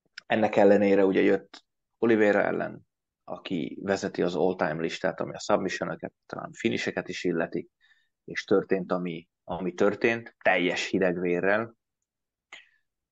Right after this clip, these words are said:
Utána a második ezüstérmes nálam Alex Poatan Pereira. Mindent elmondtál már előzőleg, teljesen egyetértek vele. Ugye nem felfedezetként raktam fel, hanem, hanem én erre, erre a listára raktam őt be,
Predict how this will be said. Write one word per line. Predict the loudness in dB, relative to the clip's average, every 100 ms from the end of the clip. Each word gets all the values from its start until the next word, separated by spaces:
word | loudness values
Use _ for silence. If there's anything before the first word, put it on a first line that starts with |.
| _
Utána | -6 2 4 4 0 -2 -8 _
a | -8
második | -2 -2 -2 -2 -2 -4 -18 _ _ _ _ _ _ _ _ _ _ _ _ _
ezüstérmes | -6 -6 -2 0 0 -2
nálam | 0 0 2
Alex | 2 2 -2
Poatan | 0 0 2 -4 0
Pereira. | 2 4 4 2 -2 _ _
Mindent | -4 -2 -2
elmondtál | 0 0 -2 -2 -2
már | -2 -2
előzőleg, | 0 0 -2 -2 0 -2 -4 _
teljesen | -4 -4 -4 -4
egyetértek | -4 0 0 0 -2
vele. | 2 2 0 _ _ _ _ -16 -16 _ _ _ _ _ _ _ _ -4
Ugye | 2 4
nem | 4 2
felfedezetként | 4 4 4 2 2 -4 -6 -4
raktam | -4 -2 -4
fel, | -2 0 0
hanem, | 0 -4 -6 -12
hanem | -10 -6 -4
én | -4
erre, | -2 -2 0 2 0 0
erre | 0 0
a | 0
listára | -4 -2 0 2
raktam | 0 -2 -6 -2
őt | 0
be, | 2 0